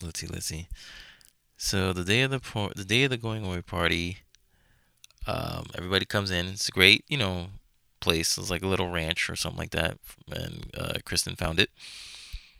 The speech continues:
And, you know, everybody's playing, everybody's, you know, all good. But then, you know, Justin comes in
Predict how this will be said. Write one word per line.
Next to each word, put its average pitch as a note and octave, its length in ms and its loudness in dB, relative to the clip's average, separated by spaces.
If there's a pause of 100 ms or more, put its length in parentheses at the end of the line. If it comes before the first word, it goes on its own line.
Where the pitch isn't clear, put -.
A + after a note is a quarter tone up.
(300)
And, C#3 180 2
you C3 80 0
know, A2+ 100 2
everybody's F2+ 340 0
playing, E2 440 2
everybody's, D#2+ 520 -2
you D#2+ 80 -6
know, D#2 100 -4
all D#2 180 -6
good. E2 440 0
But D#2+ 120 -8
then, D#2+ 500 -6
you D#2+ 80 -8
know, D#2+ 120 -6
Justin E2+ 300 -2
comes F2 280 -4
in E2 420 -4